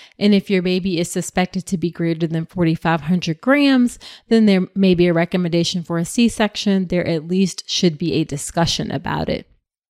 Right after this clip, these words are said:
And then finally, if you have G D M, you need to get tested in the postpartum period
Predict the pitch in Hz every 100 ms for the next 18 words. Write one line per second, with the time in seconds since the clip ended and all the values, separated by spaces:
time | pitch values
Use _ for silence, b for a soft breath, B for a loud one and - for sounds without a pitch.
0 | - 202 202 190 - 269 285 285 269 233
1 | 202 202 185 190 165 - 202 233 - 180
2 | 175 170 B B B - 262 247 262 269
3 | 269 240 226 - 202 - 208 - 185 170
4 | 190 170 - - 240 226 214 214 202 185
5 | 180 180